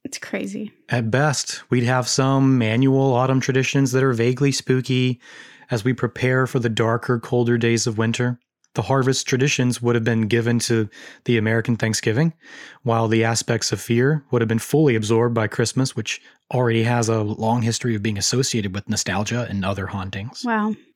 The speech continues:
Speaker 1: It gave us a place to land with everything else.
Speaker 2: Exactly. But before Halloween truly gained its foothold in America, it was the folk traditions of the Irish and the Scottish that paved the way. To retain some semblance of normalcy,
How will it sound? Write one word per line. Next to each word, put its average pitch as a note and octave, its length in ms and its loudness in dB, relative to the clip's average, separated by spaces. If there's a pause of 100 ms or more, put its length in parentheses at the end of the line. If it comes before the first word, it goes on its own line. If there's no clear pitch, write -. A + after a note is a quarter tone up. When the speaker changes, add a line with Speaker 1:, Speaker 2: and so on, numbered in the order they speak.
(100)
Speaker 1:
It C4 100 -4
gave B3+ 200 6
us B3+ 160 2
a B3+ 40 0
place A#3 300 -2
to A3 100 -2
land A3 560 -2
with B3 200 -6
everything A3+ 460 0
else. A3+ 380 -4
Speaker 2:
Exactly. C3 500 -4 (520)
But C#3+ 80 2
before C#3 400 2
Halloween C3+ 500 4
truly D3 440 2
gained A2+ 280 0
its A#2 140 -4
foothold A#2+ 420 0
in A2+ 80 0
America, B2 560 0 (460)
it D3 80 2
was B2+ 140 2
the A#2+ 100 -2
folk D3+ 360 0
traditions C#3+ 540 2
of B2 80 0
the B2 120 2
Irish C3+ 380 0
and B2 120 2
the A#2+ 40 0
Scottish D3+ 440 0
that B2 140 -4
paved C3+ 320 0
the C3+ 80 4
way. C#3+ 340 2 (640)
To D#3 100 4
retain F3+ 360 4
some D3+ 340 4
semblance C3+ 520 2
of A#2 420 0
normalcy, A#2 800 0